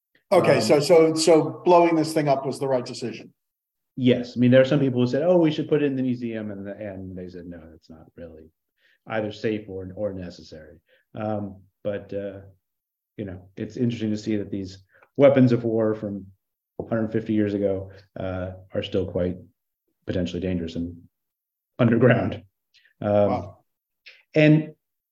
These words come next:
Speaker 2: something the story didn't write about, but I think some historians are picking up on this potentially. Some of the Confederate artillery shells,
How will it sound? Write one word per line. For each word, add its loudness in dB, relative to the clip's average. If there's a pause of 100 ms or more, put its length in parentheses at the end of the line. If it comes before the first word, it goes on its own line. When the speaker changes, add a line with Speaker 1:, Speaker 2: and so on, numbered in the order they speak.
(260)
Speaker 2:
something 6
the 8
story 6
didn't 6 (540)
write 4
about, 2
but 0
I 0
think -2
some -4
historians -2
are -4
picking -4
up -4
on -6
this -10
potentially. 0 (880)
Some 4
of 8
the 4 (120)
Confederate 6
artillery 4
shells, 2